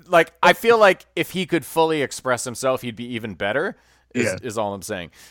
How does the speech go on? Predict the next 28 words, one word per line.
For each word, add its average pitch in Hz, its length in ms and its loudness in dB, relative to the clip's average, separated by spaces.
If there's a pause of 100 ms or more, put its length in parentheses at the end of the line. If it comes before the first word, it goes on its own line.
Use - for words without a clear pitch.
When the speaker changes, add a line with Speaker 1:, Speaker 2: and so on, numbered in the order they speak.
(140)
Speaker 1:
Um, 113 340 -2
the 156 220 -6
other 190 260 4
thing, 202 460 -2
and 147 380 -6
we've 143 160 -8
t-, 160 80 -2
obviously 127 320 -4
talked 131 260 -2
a 110 60 -16
lot 95 160 -2
about 85 240 -8
this, 92 180 -10
it's, 101 180 -14
but 120 300 -6
just - 320 -8
the, 135 120 -6 (200)
my 127 160 0
one 135 320 -2
note 127 240 2
on 101 160 -2
this 95 300 -8
was, 127 420 -4 (580)
it 151 120 -12
just 156 220 -4
says, 143 280 0
"Fucking 165 440 -4
Corey." 120 500 -2